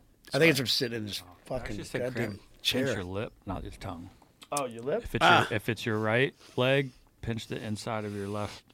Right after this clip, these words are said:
Speaker 2: lip or something like that. I was reading it. It says it's a thing. I don't know.
Speaker 1: I
Speaker 3: Yeah,
Speaker 1: went
Speaker 3: I had heard it was grab your tongue.
Speaker 1: I went to,
Speaker 2: Yeah, it said the
Speaker 1: I
Speaker 2: inside
Speaker 1: went
Speaker 2: of your
Speaker 1: to
Speaker 2: lip.
Speaker 1: pinch my leg down
Speaker 3: Damn,
Speaker 1: here and
Speaker 3: son.
Speaker 1: fucking almost grabbed my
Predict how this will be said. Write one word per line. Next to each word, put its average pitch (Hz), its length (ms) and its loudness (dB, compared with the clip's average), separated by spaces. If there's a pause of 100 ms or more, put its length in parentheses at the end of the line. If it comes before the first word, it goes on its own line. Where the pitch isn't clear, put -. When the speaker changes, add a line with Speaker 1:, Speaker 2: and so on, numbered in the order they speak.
(160)
Speaker 2:
lip 101 240 -4 (100)
or - 60 -14
something 101 320 -14
like - 200 -14
that. - 200 -16
I - 40 -14
was 107 120 -14
reading 95 200 -12
it. 82 100 -16 (640)
It - 80 6 (260)
says 143 140 8
it's 147 120 4
a 143 80 4
thing. 127 400 6 (140)
I 110 100 2
don't 113 160 0
know. 117 240 -4 (320)
Speaker 1:
I - 80 -8
Speaker 3:
Yeah, 175 140 10
Speaker 1:
went 151 100 12
Speaker 3:
I 160 100 8
had 190 100 10
heard 202 200 8
it 180 60 8
was 143 140 6
grab 139 260 8
your 120 100 4
tongue. 147 480 8
Speaker 1:
I - 40 -4
went 135 180 2
to, 107 60 -4
Speaker 2:
Yeah, 107 60 -2
it 104 80 -6
said 104 200 -6
the 98 60 -4
Speaker 1:
I - 40 -4
Speaker 2:
inside 90 140 -6
Speaker 1:
went 92 140 -2
Speaker 2:
of 92 40 -4
your 87 80 -6
Speaker 1:
to 87 40 -6
Speaker 2:
lip. 90 140 -8
Speaker 1:
pinch - 340 0
my 107 100 -10
leg 135 320 -2 (180)
down 120 240 0
Speaker 3:
Damn, 117 140 0 (100)
Speaker 1:
here 135 100 6
and 123 120 2
Speaker 3:
son. 120 300 0
Speaker 1:
fucking - 240 -8
almost - 340 -2
grabbed - 260 -6
my - 80 -12